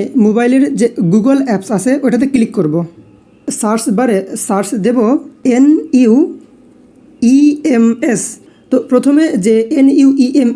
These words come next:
এস আছে এটাতে ক্লিক করব। কিছুক্ষণ অপেক্ষা করার পর এরকম একটা ইন্টারফেস আসবে, তো এটা ক্রস করে দেবো। এখানে স্টুডেন্ট লগইন নামে যে অপশনটা আছে সেইটাতে ক্লিক করব। এটাতে ক্লিক করার পর এরকম একটা ইন্টারফেস আসবে, এখানে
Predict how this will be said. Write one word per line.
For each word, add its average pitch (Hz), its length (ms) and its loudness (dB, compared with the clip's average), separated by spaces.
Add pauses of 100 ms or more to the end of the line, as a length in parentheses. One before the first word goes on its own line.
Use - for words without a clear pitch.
এস 226 80 -2 (160)
আছে 294 160 0 (180)
এটাতে 262 300 0
ক্লিক 202 240 0
করব। 156 140 0 (840)
কিছুক্ষণ 277 400 2
অপেক্ষা 254 280 0
করার 254 240 -2
পর 262 100 0 (120)
এরকম 233 300 0
একটা 240 140 -2 (120)
ইন্টারফেস 214 440 0
আসবে, 294 180 -2 (120)
তো 277 60 0 (100)
এটা 262 140 0 (200)
ক্রস 240 280 0
করে 240 160 2
দেবো। 269 160 2 (800)
এখানে 285 240 2 (340)
স্টুডেন্ট 269 400 2
লগইন 240 280 2 (220)
নামে 214 180 2 (100)
যে 208 60 2 (100)
অপশনটা 233 420 -2
আছে 302 140 0 (180)
সেইটাতে 214 360 -2
ক্লিক 262 240 0
করব। 269 140 4 (960)
এটাতে 226 240 0
ক্লিক 277 200 0
করার 285 160 2
পর 269 160 2
এরকম 269 260 2
একটা 269 180 -4
ইন্টারফেস 208 420 0
আসবে, 226 180 -2 (120)
এখানে 247 220 0